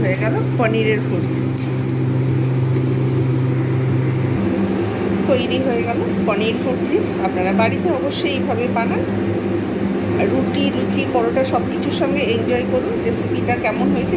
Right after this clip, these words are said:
জানাতে ভুলবেন না। ভালো লাগলে লাইক, কমেন্ট, শেয়ার এবং সাবস্ক্রাইব করতে ভুলবেন না। যারা যারা দেখছেন, কমেন্ট করছেন, তাদের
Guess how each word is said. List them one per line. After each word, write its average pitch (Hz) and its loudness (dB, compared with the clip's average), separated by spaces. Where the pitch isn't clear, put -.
জানাতে 196 0
ভুলবেন - -2
না। - -2
ভালো 180 0
লাগলে 196 0
লাইক, - 0
কমেন্ট, 294 0
শেয়ার 262 0
এবং 285 0
সাবস্ক্রাইব 302 -2
করতে - -2
ভুলবেন 294 0
না। - 0
যারা 226 2
যারা 247 0
দেখছেন, 269 -2
কমেন্ট 247 0
করছেন, 262 -2
তাদের 233 0